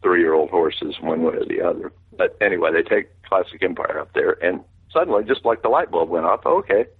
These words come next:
I'm back home." He started training. In fact, ran a fifty-nine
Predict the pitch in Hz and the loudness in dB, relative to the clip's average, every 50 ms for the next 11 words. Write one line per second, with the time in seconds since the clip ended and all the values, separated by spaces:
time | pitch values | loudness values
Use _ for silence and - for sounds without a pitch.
0 | - - 117 127 120 110 104 - - 82 82 92 107 - _ _ _ _ _ _ | -14 -10 -4 0 0 0 0 -2 -4 -4 -4 -4 -6 -8 _ _ _ _ _ _
1 | _ _ _ _ _ _ _ _ _ _ _ _ _ _ - - - - 82 80 | _ _ _ _ _ _ _ _ _ _ _ _ _ _ -20 -12 -4 -2 0 0
2 | 90 120 - - 87 82 85 85 95 104 98 76 - - 92 85 - - 95 87 | 0 -2 -2 -2 -2 -2 -2 -4 -8 -8 -8 -8 -4 -2 -2 -2 0 0 0 0
3 | 78 71 69 - - - - 107 95 - 101 90 87 85 85 87 87 85 | 0 -4 -8 -10 -12 -4 -2 -2 -2 -2 -2 -2 0 0 0 -2 -4 -6